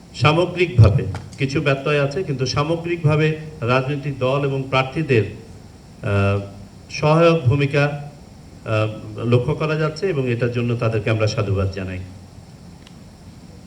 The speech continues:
একইভাবে আরেকটা বিষয় আমরা, আহ, জানতে চেয়েছিলাম যে সাম্প্রতিক সময়ে বেশ কিছু জায়গাতে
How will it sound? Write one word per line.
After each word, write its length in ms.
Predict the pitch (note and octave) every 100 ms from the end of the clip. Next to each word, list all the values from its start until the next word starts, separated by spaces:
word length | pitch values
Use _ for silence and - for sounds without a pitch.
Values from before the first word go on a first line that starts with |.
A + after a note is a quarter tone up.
| -
একইভাবে 520 | D3+ D3+ G3+ F#3 C#3+
আরেকটা 320 | C#3 D#3 -
বিষয় 300 | E3 D#3 E3+
আমরা, 380 | D#3 D3+ D3 D3 - B2+
আহ, 540 | A#2 A2+ A2 A2+ - A#2+
জানতে 280 | B2 C3+ C#3
চেয়েছিলাম 480 | C#3+ C3+ D#3 A#2 F#2+ - - - - - -
যে 100 | A#2
সাম্প্রতিক 520 | A2+ C3+ C3+ D#3+ E3
সময়ে 340 | E3+ D#3+ D#3 D#3
বেশ 220 | D3 -
কিছু 240 | D#3+ D#3+
জায়গাতে 540 | C#3+ C#3 C#3 D3+ C#3+